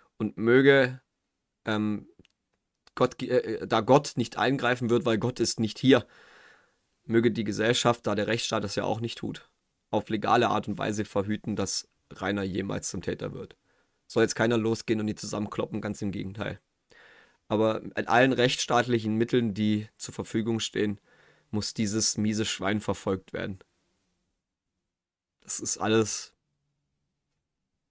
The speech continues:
Rainer, wirklich, du bist parasitär, das reicht ja gar nicht mehr.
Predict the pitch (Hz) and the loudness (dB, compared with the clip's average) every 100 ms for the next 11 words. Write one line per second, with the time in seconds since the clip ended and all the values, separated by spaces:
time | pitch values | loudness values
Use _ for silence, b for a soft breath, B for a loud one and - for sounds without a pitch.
0 | - - _ _ - 107 113 107 107 107 | -20 -20 _ _ -4 2 2 2 -2 -6
1 | - 127 104 - - - 107 110 98 92 | -12 -6 -6 -6 2 4 4 2 -4 -6
2 | - 113 120 107 - 107 110 104 107 101 | 0 2 2 0 -2 -2 -2 -2 -2 -4
3 | 98 104 95 | -6 -10 -10